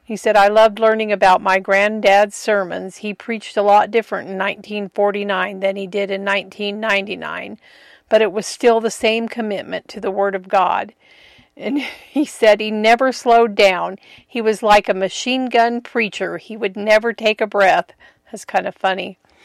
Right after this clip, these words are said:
And, um, this, after living as a prisoner of war in Japanese prison camp for more than two years, Zamperini returned home suffering from severe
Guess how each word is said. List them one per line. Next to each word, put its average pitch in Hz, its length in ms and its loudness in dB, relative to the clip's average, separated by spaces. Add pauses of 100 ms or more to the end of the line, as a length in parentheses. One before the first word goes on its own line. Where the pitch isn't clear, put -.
(720)
And, 208 400 -6
um, 208 640 -4 (1800)
this, 214 520 -4 (200)
after 254 340 2
living 240 400 0
as 233 160 2
a 208 60 0
prisoner 240 460 0
of 208 220 4
war 214 340 6
in 196 160 -6
Japanese 220 720 2
prison 208 440 -4
camp 202 320 -12
for 202 100 -6
more 208 220 0
than 196 160 -4
two 240 240 -6
years, 190 600 -6 (340)
Zamperini 240 880 -4
returned 233 540 -6
home 208 360 -2
suffering 214 520 -2
from 220 240 -6
severe 233 640 -6